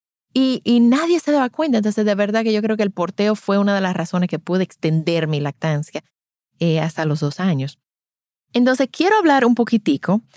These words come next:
sobre los diferentes tipos de portabebés. No hay uno mejor que otro.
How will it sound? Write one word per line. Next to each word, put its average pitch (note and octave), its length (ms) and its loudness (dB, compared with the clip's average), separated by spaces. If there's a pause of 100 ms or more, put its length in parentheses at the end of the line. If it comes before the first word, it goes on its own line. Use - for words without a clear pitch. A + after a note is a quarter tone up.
(360)
sobre G3+ 960 2
los F3+ 320 2
diferentes E3 580 -2 (240)
tipos - 560 -8 (160)
de D#3 360 -2
portabebés. D3 1080 -4 (960)
No G#3 500 4
hay G3 340 2
uno E3 260 2
mejor D3+ 400 -4
que - 180 -10
otro. A#2+ 320 -14